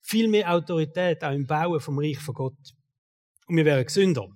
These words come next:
Und das ist ein Thema gewesen in dieser Serie. Mögt ihr euch erinnern?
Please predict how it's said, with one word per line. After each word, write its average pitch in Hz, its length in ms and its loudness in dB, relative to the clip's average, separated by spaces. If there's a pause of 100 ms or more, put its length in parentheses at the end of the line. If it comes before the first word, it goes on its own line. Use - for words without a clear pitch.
(1400)
Und 156 120 -6
das 156 100 0
ist 156 120 -6
ein 170 260 0
Thema 180 360 -2
gewesen - 160 -8
in 156 60 0
dieser 151 220 2
Serie. 143 260 -2
Mögt 139 240 -2
ihr 143 60 -6
euch 139 120 2
erinnern? 147 520 -2